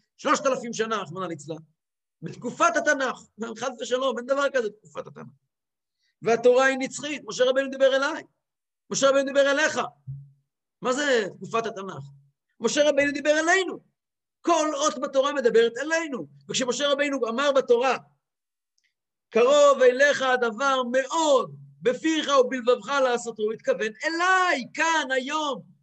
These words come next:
two, two thousand twenty-one. התכוון אלינו כאן והיום. איך זה יכול להיות? שאין קרוב מאוד הדבר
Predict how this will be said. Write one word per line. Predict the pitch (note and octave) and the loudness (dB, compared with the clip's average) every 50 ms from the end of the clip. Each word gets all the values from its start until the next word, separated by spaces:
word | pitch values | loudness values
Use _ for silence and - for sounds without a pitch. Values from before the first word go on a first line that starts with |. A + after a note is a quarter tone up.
| _ _ _ _ _ _ _ - | _ _ _ _ _ _ _ -8
two, | D4 D4+ D4+ D4 - - _ _ _ C#4+ | -6 -6 -6 -6 -8 -12 _ _ _ -8
two | D4+ D4+ - | -8 -4 -2
thousand | D4 D4 D4 F#3 C#4 D4 - - - C#4+ C#4+ C#4 C#4 C4+ - | 0 2 2 2 2 -2 -4 -4 -2 0 2 2 2 2 0
twenty-one. | B3+ C4+ C#4 C#4+ C#4+ C#4+ D4+ D#4+ D#4+ D4 - - - - _ _ _ _ _ _ | -2 -6 -6 -4 -2 0 0 0 0 0 -4 -6 -16 -20 _ _ _ _ _ _
התכוון | - A#3 A#3+ D#4 E4+ E4+ | -8 -8 -6 -6 -6 -6
אלינו | F4 F4+ F4+ F4+ F4+ - | -6 -6 -6 -6 -8 -4
כאן | - D#4 E4 E4+ | -2 -2 -2 -2
והיום. | E4+ E4 E4 E4 E4+ F4 E4+ - - _ _ _ _ _ _ _ _ _ _ _ _ _ _ _ _ _ _ _ _ _ _ _ _ _ _ _ _ _ _ _ _ _ _ _ _ _ _ _ _ _ _ _ _ _ _ _ _ _ _ _ _ _ | -2 -4 -4 -4 -4 -6 -8 -10 -14 _ _ _ _ _ _ _ _ _ _ _ _ _ _ _ _ _ _ _ _ _ _ _ _ _ _ _ _ _ _ _ _ _ _ _ _ _ _ _ _ _ _ _ _ _ _ _ _ _ _ _ _ _
איך | F#3 - | -10 -4
זה | C3+ A#3 | -2 -2
יכול | A#3+ - A3 A3+ | -2 -2 -4 -6
להיות? | A#3 A3+ G#3 G#3 G#3+ - _ _ _ _ _ _ _ _ _ _ _ _ _ | -4 -6 -6 -8 -8 -14 _ _ _ _ _ _ _ _ _ _ _ _ _
שאין | - - A#3+ C4 D4+ D4+ - | 0 2 4 4 4 2 0
קרוב | C4+ B3+ A#3 G#3+ F#3+ F#3 | 0 0 0 -2 -4 -4
מאוד | F#3+ F3+ G3 F#3 | -4 -4 -4 -4
הדבר | G3 F#3+ F#3+ E3+ F3 F3+ F3 | -4 -6 -4 -2 -2 -2 -2